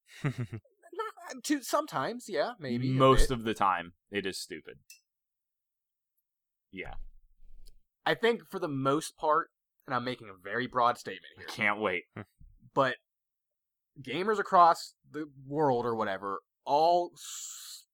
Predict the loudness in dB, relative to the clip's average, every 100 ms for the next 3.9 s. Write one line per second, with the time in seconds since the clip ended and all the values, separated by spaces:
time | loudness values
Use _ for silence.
0 | -10 -2 0 0 -2 -2 -4 -4 -6 -8
1 | -4 -4 -4 -10 0 2 2 -2 -6 -6
2 | -6 -10 -16 -14 -14 -14 -16 -20 _ _
3 | -8 -8 -10 -4 0 0 -2 -16